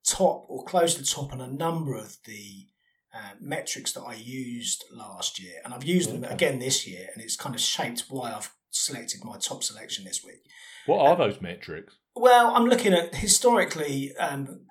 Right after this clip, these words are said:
Speaker 1: things like, uh, performances on European, specifically European Tour bent grass greens, specifically, um, tree line tracks on the European Tour, and specifically, uh,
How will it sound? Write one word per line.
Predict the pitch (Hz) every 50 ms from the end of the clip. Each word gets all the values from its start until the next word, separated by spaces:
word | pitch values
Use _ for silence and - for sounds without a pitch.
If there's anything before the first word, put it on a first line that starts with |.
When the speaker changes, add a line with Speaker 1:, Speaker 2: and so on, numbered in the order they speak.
| _ _
Speaker 1:
things | 180 165 151 - 139 139
like, | 170 143 139 131 120 - - _ - 120 120
uh, | - 135
performances | 135 135 - - 131 120 151 147 143 - 135 135 139
on | 135 131 127 123 123 127 123 - - -
European, | 190 170 160 151 139 139 170 165 156 170 180
specifically | - - - 165 - - 196 190 202 - 131
European | 135 139 156 151 139 - 131 120 120 117
Tour | - - 135 139 123
bent | 120 113 110 107 -
grass | - - 104 101 - -
greens, | - 120 123 123 120 117 117 117 117 - - - - - - - _
specifically, | - - - 131 - - 160 151 - 165 - - 131 123 120 120 120 120 123
um, | 120 123 117 113
tree | 117 - - - 151 151
line | 151 135 120 120 120 117
tracks | - - 135 120 - - - -
on | 117
the | 104 104
European | 107 107 101 95 101 104 101 101 98
Tour, | 95 - 117 113 104 101 - - -
and | 123 117 -
specifically, | - - - - - - 131 - 120 120 120 120 117 110 104 98 98 - -
uh, | - - - - - - - - -